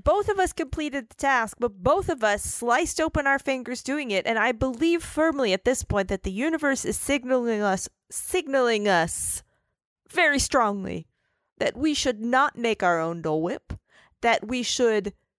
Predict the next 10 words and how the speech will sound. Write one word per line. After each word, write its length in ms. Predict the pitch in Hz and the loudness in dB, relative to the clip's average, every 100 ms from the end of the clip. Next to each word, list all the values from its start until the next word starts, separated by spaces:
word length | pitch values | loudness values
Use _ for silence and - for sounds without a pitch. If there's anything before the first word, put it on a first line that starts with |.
| _ _ _ _ _ _ | _ _ _ _ _ _
we 120 | - 233 | -6 -2
will 120 | 208 | -2
carry 440 | - 262 285 330 | 0 2 4 2
through, 520 | 311 233 220 202 233 - | 0 2 4 4 2 -4
we 120 | 220 | -2
will 100 | 233 | -2
journey 480 | 214 - 277 311 302 | 0 2 2 2 2
on 480 | 285 190 170 185 202 _ _ _ _ _ _ _ _ _ _ _ _ _ _ _ _ _ _ _ - | 2 2 -2 -6 -12 _ _ _ _ _ _ _ _ _ _ _ _ _ _ _ _ _ _ _ -4
to 440 | 254 226 208 190 - | 0 2 2 0 -4
Trump 540 | - 277 285 330 254 | -4 2 2 2 -2